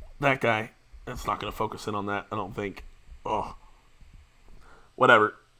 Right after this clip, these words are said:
There was a little blue owl, the Professor Owl. Uh, Bubo from Clash of the Titans. That's not Disney. Big Mama from The Fox and the Hound. I forgot all about her. Wow.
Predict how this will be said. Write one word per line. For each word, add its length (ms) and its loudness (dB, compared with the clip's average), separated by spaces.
There 120 10
was 140 6
a 40 2
little 140 8
blue 260 6
owl, 380 6
the 100 2
Professor 500 2
Owl. 420 6
Uh, 640 8
Bubo 460 12
from 140 4
Clash 280 2
of 60 -6
the 60 -2
Titans. 480 8
That's 260 -4
not 260 0
Disney. 520 0
Big 260 10
Mama 580 8
from 160 -6
The 80 2
Fox 400 2
and 80 2
the 80 2
Hound. 500 6
I 60 -8
forgot 340 0
all 80 4
about 360 -4
her. 300 -10
Wow. 420 -2